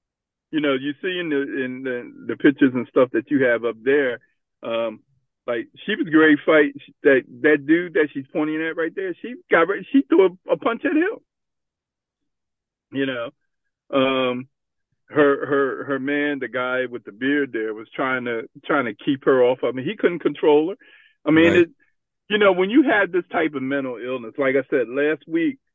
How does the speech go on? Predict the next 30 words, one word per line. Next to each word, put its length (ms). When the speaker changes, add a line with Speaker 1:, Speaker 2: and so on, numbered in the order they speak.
Speaker 1:
she's 180
also 320
on 140
that, 280
um, 360
College 440
Hill 300
show, 320
um, 220
where 140
Speaker 2:
Mm-hmm. 300
Speaker 1:
they, 100
they 60
had 200
the 100
Speaker 2:
Yeah. 220
Speaker 1:
celebrities 400
in 120
college. 360
Yeah, 200
there 240
he 60
is, 220
right 260
there, 200
trying 280
to 40
get 160
her 160
off. 80